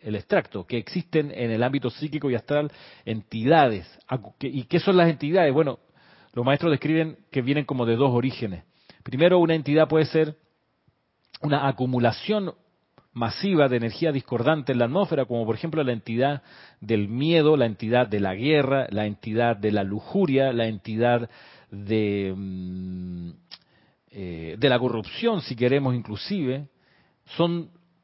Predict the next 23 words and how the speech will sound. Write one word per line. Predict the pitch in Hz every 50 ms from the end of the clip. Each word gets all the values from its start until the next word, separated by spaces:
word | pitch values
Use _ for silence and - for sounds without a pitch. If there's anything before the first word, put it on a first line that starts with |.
| _ _ _ _ _ _ -
energía | 131 143 143 135 - - - 220 220 208 190 180 160
que | - 151 139
vibra | 131 165 196 202 180 180 185 175 -
con | - 151 143 135 139 160 196
esa | 214 202 - - 190 185 185 180 - - _ _ - _
tasa | - 185 185 165 - 170 151
vibratoria | 147 165 180 151 127 113 - - 180 175 151 139 139 147 160 - _ _ _ _ _ _ _ _ _ _ _
y | - 139 156 156
que | 139 - 147 147 147 151 156 - - _ _ _ _ _ _ _ _ _ _ _ _ _ _ _ _ _ _ _ _ _ _ _
es, | - 131 127 131 131 139 107
dice | 120 107 143
acá | 139 - 139 143
el | 147 -
texto, | - 147 139 123 - 165 147 - - - 143 -
que | 160 156
es | 147
inteligente, | 156 170 147 - 156 135 120 113 - - - 214 233 185 143 113 - - - 82 85 - _ _ _ _ _ _ _ _ _ -
es | 127
decir, | 139 143 - - 170 165 165 160 151 _ _ _ _ _ _ _
trata | - 165 165 170 - - 175 160
de | 147 147 151 135 - - - - - - -
seguir | 143 131 127 143 180 190 170
viviendo, | 156 151 143 135 147 190 202 156 123 117 110 98 92 82 82